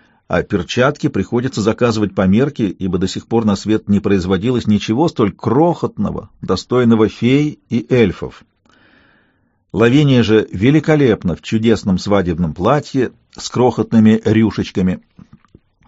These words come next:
Уильям и Мальвина встают в медленно движущуюся очередь желающих пожать руки живому чуду, точнее, протянуть ладонь, которой он коснется вытянутым указательным пальцем,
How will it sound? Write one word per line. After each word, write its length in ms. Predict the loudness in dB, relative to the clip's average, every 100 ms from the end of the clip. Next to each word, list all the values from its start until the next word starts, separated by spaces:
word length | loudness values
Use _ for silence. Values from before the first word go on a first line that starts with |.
| _ _ _ _ -4
Уильям 460 | 0 2 2 2
и 140 | 2 2
Мальвина 500 | 2 0 0 0 -4
встают 460 | -4 -2 -2 -4 _
в 160 | -8 0
медленно 640 | 2 2 0 0 0 0
движущуюся 720 | -2 -2 -2 -2 -4 -4 -4
очередь 520 | -4 -2 0 0 0 -6 -20 -20 -20 -20 -20 -20 _ -8
желающих 560 | -2 2 2 2 -2
пожать 320 | -2 0 0 0
руки 480 | 0 0 -2 -6 -6
живому 400 | -6 -2 -2 -2
чуду, 400 | -4 -8 -8 -12 _ _ _
точнее, 420 | -8 -2 0 0
протянуть 460 | 0 -4 -2 -2 0
ладонь, 380 | -2 0 -2 -2
которой 320 | -4 -2 -2
он 100 | -2
коснется 640 | -4 -2 0 0 -2 -4
вытянутым 640 | 0 -2 0 0 0 -2 -4
указательным 720 | -2 0 2 0 0 0 0
пальцем, 580 | 0 -2 -2 -4 -4